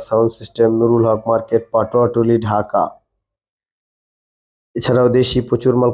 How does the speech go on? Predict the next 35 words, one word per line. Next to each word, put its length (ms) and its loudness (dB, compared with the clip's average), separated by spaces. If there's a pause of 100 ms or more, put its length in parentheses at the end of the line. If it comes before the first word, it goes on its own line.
করা 220 2
আছে। 220 0 (200)
দেশি 220 0
মাল 180 2
চাইলে 220 2
আপনারা 320 0
দেশি 180 0
মালও, 220 2
দেশি 240 -2
ফিটিং 260 -2
মালও 200 4
নিতে 200 0
পারেন, 200 2 (180)
শুধু 300 -4
বডিটা 340 2 (100)
দেশি, 240 -4 (280)
এছাড়া 260 0
সব 200 -2 (100)
কিছু 240 -8
চাইনিজ। 380 2 (1600)
আপনারা 360 2 (760)
যদি 240 -2 (100)
কারো 260 2 (200)
আসার 240 -2 (180)
ইচ্ছা 280 -4
থাকে, 280 2
আমাদের 340 4
ঠিকানা 480 0
নুরুল 360 4
হক 220 0
মার্কেট, 380 -2
পাটোয়াটুলি। 640 0 (140)
এই 80 -14
যে 80 -2
দুটা 200 0